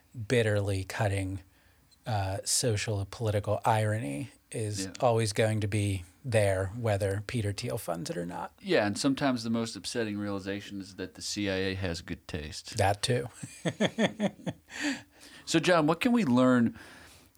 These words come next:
Speaker 2: You know, I know I can be, uh, hard-headed with some of this stuff, but I wanna be open to it, and I do re-, re-, um,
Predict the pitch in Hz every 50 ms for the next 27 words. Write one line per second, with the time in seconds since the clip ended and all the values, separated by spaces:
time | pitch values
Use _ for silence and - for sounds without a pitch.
0 | _ _ - 139 127 127 123 127 139 151 147 135 - 143 127 120 107 120 120 117
1 | 117 110 104 - - - - - 120 127 127 120 117 113 110 113 117 117 107 104
2 | - - 104 107 101 98 98 - - 107 101 101 104 - 113 110 113 107 104 92
3 | 104 107 117 123 117 110 78 87 101 98 - 98 92 - 101 82 - 101 101 -
4 | - - - 95 101 95 - - 139 147 143 131 113 117 117 - - - _ -
5 | - 55 - _ - 107 104 - - 95 95 92 90 78